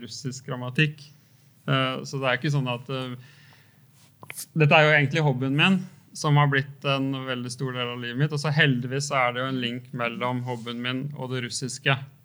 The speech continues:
Så det er, det er fel-, det er fellesnevneren her da. Og det var jo på grunn av sjakken jeg begynte å studere russisk. Så det er, sånn sett er det ikke tilfeldig. Men,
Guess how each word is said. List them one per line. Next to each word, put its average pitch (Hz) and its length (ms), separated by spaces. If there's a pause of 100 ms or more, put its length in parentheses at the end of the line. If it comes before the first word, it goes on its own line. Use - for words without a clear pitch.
(140)
Så - 120
det 131 120
er, 127 240
det 123 80
er 123 80
fel-, 123 320
det 123 140
er 123 60
fellesnevneren 120 640
her 123 120
da. 120 160
Og 120 80
det 127 80
var 117 160
jo 131 80
på 147 80
grunn 120 240
av 123 80
sjakken 123 400
jeg 120 80
begynte 120 480
å 123 160
studere 123 380
russisk. 147 340 (560)
Så 139 120
det 127 80
er, 120 200
sånn 127 160
sett 143 160
er 127 80
det 123 80
ikke 127 160
tilfeldig. 135 480
Men, 143 240